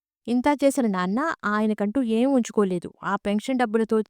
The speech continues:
పెన్షన్ డబ్బులతోనే ఓల్డ్ ఏజ్ హోమ్‌లో చేరిపోయారు. నాకు నాన్నని దగ్గరుండి చూసుకోవాలి అనిపించినా అటు నాన్న కానీ ఇటు మా వాళ్ళు కానీ అందుకు ఒప్పుకోలేదు.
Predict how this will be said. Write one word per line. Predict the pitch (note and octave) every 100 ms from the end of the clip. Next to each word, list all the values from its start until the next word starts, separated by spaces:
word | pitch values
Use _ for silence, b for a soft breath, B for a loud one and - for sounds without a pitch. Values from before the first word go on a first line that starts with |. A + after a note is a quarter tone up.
| _ G#3 G#3
పెన్షన్ | G3 G#3+ A3+ D4
డబ్బులతోనే | C4+ A3 A3+ A3 A3 D4+ F#4+
ఓల్డ్ | A3+ G3+ G3+
ఏజ్ | A3
హోమ్‌లో | G3+ G3 D4
చేరిపోయారు. | - E3+ E3+ D3+ - _ _ _ _ _ _ _ -
నాకు | A#3 A#3+
నాన్నని | A#3+ G#3+ A#3 C4+
దగ్గరుండి | A3+ G3+ A3+ B3 A#3
చూసుకోవాలి | A3 - A#3 A3 G#3 G#3+
అనిపించినా | G3 G3+ G3 A3 D#4+ D#4
అటు | G#3+ G#3
నాన్న | G3 F#3+ G3
కానీ | G3+ G#3+
ఇటు | D#4+ C#4
మా | G3+ F#3
వాళ్ళు | F3+ F#3
కానీ | - F#3+ A#3
అందుకు | D4 G#3+ -
ఒప్పుకోలేదు. | A#3+ - - F3 E3 D#3+